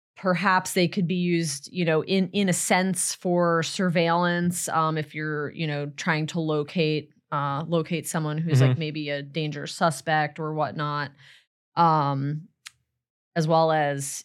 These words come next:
Speaker 1: you know, other uses like tracking wildlife. Um, so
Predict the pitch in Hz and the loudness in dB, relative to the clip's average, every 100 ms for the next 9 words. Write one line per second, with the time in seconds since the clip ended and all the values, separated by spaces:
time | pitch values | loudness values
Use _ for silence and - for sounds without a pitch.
0 | _ 165 151 135 175 180 165 175 151 156 | _ -4 -2 2 4 4 2 0 -2 -2
1 | 139 - _ _ _ - 190 175 165 151 | -2 -12 _ _ _ 0 2 2 0 2
2 | 151 151 175 196 196 233 240 - _ _ | 4 4 2 2 0 0 -4 -16 _ _
3 | 160 151 143 147 - 165 147 143 139 135 | 0 0 0 -4 -4 0 0 0 -4 -6